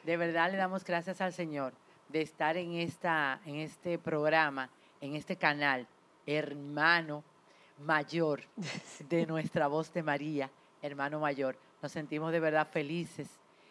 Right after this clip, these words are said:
Speaker 1: eh, con un gozo espiritual. Para los que no me conocen, mi nombre es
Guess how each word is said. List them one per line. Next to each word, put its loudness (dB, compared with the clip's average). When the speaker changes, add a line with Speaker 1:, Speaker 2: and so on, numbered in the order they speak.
Speaker 1:
eh, -4
con -2
un -6
gozo 2
espiritual. -2
Para 6
los -2
que -2
no -2
me -4
conocen, 2
mi -8
nombre -2
es -4